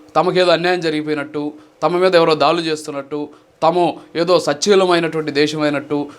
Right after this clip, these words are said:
ఉగ్రవాదమే తెలియనటువంటి దేశమైనట్టు, శాంతి దేశమైనట్టు రకరకాలైనటువంటి మాటలన్నీ మాట్లాడుతున్నారు. ఎందుకంటే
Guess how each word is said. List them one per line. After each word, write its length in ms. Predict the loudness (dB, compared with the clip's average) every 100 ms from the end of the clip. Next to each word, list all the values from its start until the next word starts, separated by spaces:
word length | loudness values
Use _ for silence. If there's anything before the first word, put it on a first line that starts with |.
| -2
ఉగ్రవాదమే 520 | 2 6 6 4 2
తెలియనటువంటి 640 | -2 -2 0 0 -2 -6 -4
దేశమైనట్టు, 720 | -4 -4 -6 -6 -6 -8 -8 -14 -4
శాంతి 400 | 2 2 0 -4
దేశమైనట్టు 760 | -4 -4 -8 -8 -8 -8 -10 -12 _ -6
రకరకాలైనటువంటి 840 | -2 0 0 0 -2 -4 -8 -10 -8
మాటలన్నీ 380 | -8 -8 -8
మాట్లాడుతున్నారు. 920 | -6 -8 -8 -12 -12 -12 -12 -14 -20 _ _ -4
ఎందుకంటే 680 | 0 0 2 2 2 0